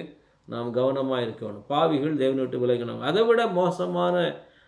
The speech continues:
நபர்கள் யார் என்றால் துன்மார்க்கர். வேதம் அவர்களை அன்காட்லி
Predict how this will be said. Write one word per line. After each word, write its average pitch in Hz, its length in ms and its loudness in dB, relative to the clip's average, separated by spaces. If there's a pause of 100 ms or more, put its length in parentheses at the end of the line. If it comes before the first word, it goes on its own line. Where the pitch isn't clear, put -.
(100)
நபர்கள் 147 460 2
யார் 135 240 4
என்றால் 139 380 0
துன்மார்க்கர். 151 600 0
வேதம் 156 380 4
அவர்களை 131 220 0 (100)
அன்காட்லி 147 760 2